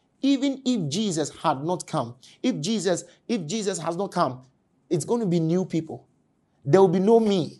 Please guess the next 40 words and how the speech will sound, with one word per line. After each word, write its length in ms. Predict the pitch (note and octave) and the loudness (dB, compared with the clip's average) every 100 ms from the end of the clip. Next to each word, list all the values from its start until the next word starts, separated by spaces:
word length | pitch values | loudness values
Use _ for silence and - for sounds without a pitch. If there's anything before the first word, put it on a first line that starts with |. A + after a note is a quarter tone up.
| - | 0
There 120 | D3 | 4
will 80 | F#3 | 4
be 60 | F3 | 4
no 200 | F#3+ A3 | 2 2
you. 300 | D#3+ E3+ - _ _ _ _ - | 0 -2 -6 _ _ _ _ -2
But 200 | D#3 D#3+ | -2 -2
you 40 | |
see, 200 | C3 G3+ - | -2 -2 0
in 140 | F#3 | 0
eternity, 520 | F3+ F3+ A3+ A#3+ B3 B3+ | 0 0 -4 -4 -4 0
we 200 | F3 E3 | 2 4
are 40 | |
gonna 200 | F#3 F#3+ | 4 2
live 320 | E3+ F#3+ G3+ - | 0 -2 -4 -2
in 100 | E3 | -2
eternity 540 | D3+ D3+ F3+ F3+ F#3+ | -2 -4 -4 -2 -4
for 200 | D#3+ D3+ D3 | -2 -2 -2
eternity. 680 | D3 C3 F3 D#3 B2+ A#2+ - _ _ _ - | -6 -4 -4 -4 -4 -8 -14 _ _ _ -4
We 160 | D3 F#3+ | 0 4
will 220 | F3 E3+ | 6 6
live 360 | F3 A#3+ C#4 - | 4 -2 -2 0
in 160 | F#3 | 0
eternity. 320 | D#3+ A#3 G#3+ | 2 2 0
So 160 | - G#3 | 0 -2
you 60 | F#3 | -2
see, 280 | A3+ A3 - - - | -4 -6 -10 -20 -6
we 160 | D#3 F#3 | 0 0
need 240 | G3+ B3 | 0 -2
to, 160 | A3+ - - | -6 -8 0
we 140 | E3+ | 2
need 140 | G#3 G#3+ | 2 -2
to 60 | |
have 320 | F#3 - A3 A3 | -8 -6 -8 -4
eternity 540 | F3 D3+ - G#3 F#3 G3+ | -6 -6 -6 -6 -4 -4
in 280 | F3 C#3+ | -2 -2
view. 320 | B2 C#3+ A#2+ - - - | -2 -2 -4 -8 -20 -2
We 120 | G3 | 0
need 100 | A3 | 2
to 100 | A3 | 0
have 140 | A3 | -2